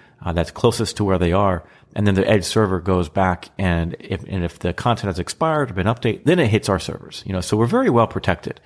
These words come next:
right, in that, in that aspect. And we have to be, uh, because, you know, since we have so many users,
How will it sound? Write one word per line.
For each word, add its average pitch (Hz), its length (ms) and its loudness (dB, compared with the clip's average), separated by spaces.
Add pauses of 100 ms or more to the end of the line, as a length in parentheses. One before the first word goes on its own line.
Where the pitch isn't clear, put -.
(300)
right, 87 160 2
in 87 160 -2
that, 87 200 0
in 90 80 2
that 85 140 4
aspect. 82 460 -2
And 98 100 2
we 104 80 2
have 147 240 0
to 92 80 0
be, 90 200 -6 (480)
uh, 90 140 -4
because, 87 240 0
you 85 60 -2
know, 87 140 2
since - 260 -2
we 95 40 4
have 85 80 2
so - 140 2
many 90 140 4
users, 87 500 0